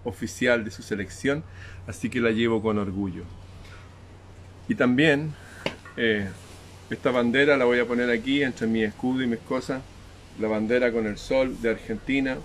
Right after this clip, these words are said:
junto con la bandera de mi país, tengo las banderas de Noruega, de Suecia, va a estar siempre aquí. Y vamos a hacer lo mismo que hicieron nuestros ancestros hace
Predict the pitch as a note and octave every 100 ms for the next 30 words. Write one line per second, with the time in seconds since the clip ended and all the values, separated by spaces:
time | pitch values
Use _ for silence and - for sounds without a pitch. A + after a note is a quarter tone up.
0 | - A#2+ - A2+ A2 G#2+ A2 B2 B2 A2+
1 | A#2 - A2 C3 C3+ A2+ B2+ A#2+ A#2 G#2+
2 | A2 A#2 A2+ A2 G#2+ G#2+ A#2 B2 A2+ G2
3 | F#2+ - A2 - G#2 - - - - -
4 | - - - - - - - - A#2 -
5 | B2+ - C#3+ C3+ - B2+ A2 G2+ - -
6 | - - - - - - - G#2+ A#2+ A#2+
7 | A#2+ A#2+ B2 C3 C#3 C3+ B2+ - C3+ B2+
8 | B2+ - A#2+ A2+ - C3 - B2 A#2 B2